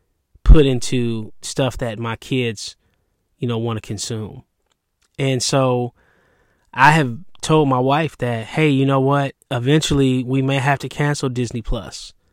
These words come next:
if this, you know, becomes too blatant. You know what I mean? It's already subtle enough to where, you know, my kids are too young to really understand what they're seeing. And I'm still at a point where I can kinda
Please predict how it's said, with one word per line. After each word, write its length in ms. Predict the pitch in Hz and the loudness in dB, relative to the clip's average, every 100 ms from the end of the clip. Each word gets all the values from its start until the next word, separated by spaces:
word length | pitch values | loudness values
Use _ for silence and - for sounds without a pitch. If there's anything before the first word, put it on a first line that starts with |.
| _ _ _ _ _ _ _ _ _ _ _ _ - | _ _ _ _ _ _ _ _ _ _ _ _ -4
if 200 | 131 - | -4 0
this, 460 | 143 - - - - | 0 2 -2 -6 -4
you 120 | 135 | -2
know, 160 | 131 | 0
becomes 480 | 123 - 156 143 123 | -2 -2 0 0 -2
too 240 | - 160 131 | 0 0 0
blatant. 480 | 131 160 120 110 - | 2 2 2 -6 -2
You 100 | 147 | 0
know 60 | |
what 100 | 143 | 2
I 40 | 143 | 2
mean? 220 | 143 139 | 4 2
It's 180 | 135 165 | 4 8
already 300 | 170 180 190 | 8 8 2
subtle 440 | - 175 160 143 | 4 4 4 2
enough 300 | 135 139 - | 2 0 -2
to 100 | 139 | -2
where, 340 | 131 131 131 | 0 0 0
you 80 | 131 | 0
know, 120 | 131 | 0
my 180 | 131 143 | 0 -2
kids 320 | - 165 147 | 2 2 2
are 60 | 135 | -2
too 180 | - 147 | -4 -4
young 600 | 120 135 135 131 127 123 _ _ _ _ _ _ _ _ _ | 0 0 2 0 -2 -6 _ _ _ _ _ _ _ _ _
to 180 | - 139 | 0 2
really 320 | 131 147 139 | 4 4 4
understand 540 | 131 139 127 151 135 131 | 0 -2 -2 0 0 0
what 160 | 135 | 0
they're 120 | 131 131 | -2 -4
seeing. 600 | - 151 147 147 139 131 | 0 0 2 0 -2 -4
And 120 | 123 | -4
I'm 120 | 127 | -4
still 280 | - 156 143 | -2 0 2
at 100 | 131 | 0
a 60 | 117 | 4
point 320 | 151 139 127 | 4 4 0
where 240 | 127 123 120 | -2 -2 0
I 160 | 131 | -2
can 340 | - 135 117 117 | -2 -4 -4 -6
kinda 500 | - 135 123 110 | -4 -4 -4 -6